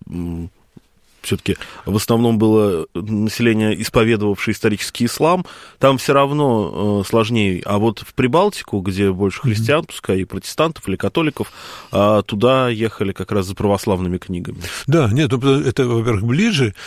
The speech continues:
Speaker 2: и саму литературу доставлять, ну, понимаете, т-, в Таджикистан дос-, доставить, э, э, книжки — это очень экзотично, даже для, э, Московской Патриархии. А вот, э, конечно, э, Литва, Латвия —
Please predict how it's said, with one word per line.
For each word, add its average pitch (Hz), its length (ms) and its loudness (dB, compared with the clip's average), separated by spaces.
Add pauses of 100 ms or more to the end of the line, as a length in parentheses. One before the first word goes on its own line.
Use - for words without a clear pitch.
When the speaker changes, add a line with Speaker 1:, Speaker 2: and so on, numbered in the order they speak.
(120)
Speaker 2:
и 139 120 2
саму 139 280 2
литературу 151 640 2
доставлять, 127 720 0
ну, 117 220 0
понимаете, 127 440 -2
т-, 131 120 -2
в 113 80 -6
Таджикистан 131 680 0
дос-, 117 200 0
доставить, 120 680 0
э, 113 300 0 (420)
э, 117 180 4
книжки — 131 420 -2 (140)
это 107 140 -2
очень 113 280 0
экзотично, 117 840 0
даже 117 380 0
для, 107 400 0
э, 113 440 0
Московской 113 460 -2
Патриархии. 180 680 0 (460)
А 135 180 4
вот, 135 220 2 (100)
э, 123 500 2
конечно, 117 720 0
э, 110 520 -2 (120)
Литва, 127 500 2
Латвия — 110 800 0